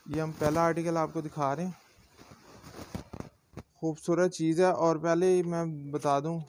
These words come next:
ये बैग के साथ पैकिंग आएगी, ठीक है। रांझनी का बैग भी होगा,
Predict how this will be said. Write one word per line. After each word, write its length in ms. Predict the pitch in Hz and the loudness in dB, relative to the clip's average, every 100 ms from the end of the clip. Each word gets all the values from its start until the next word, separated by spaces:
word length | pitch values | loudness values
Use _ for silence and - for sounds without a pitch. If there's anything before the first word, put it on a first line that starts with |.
| - - _ - - | -14 -20 _ -18 -8
ये 180 | 143 147 120 | -4 -4 0
बैग 380 | 139 139 151 147 175 | 2 4 2 0 -6
के 100 | 165 | -4
साथ 320 | 147 135 143 - | 0 2 0 -2
पैकिंग 380 | 156 151 160 160 | -2 -2 -6 -4
आएगी, 300 | 147 143 147 | -4 -2 -4
ठीक 220 | 147 143 | -6 -6
है। 180 | 165 170 135 | -8 -10 -6
रांझनी 440 | 139 135 135 156 | -4 -4 -4 -4
का 100 | 156 139 | -4 -2
बैग 380 | 127 131 139 156 | 0 0 0 -2
भी 100 | 180 | 2
होगा, 360 | 170 156 160 | 2 4 2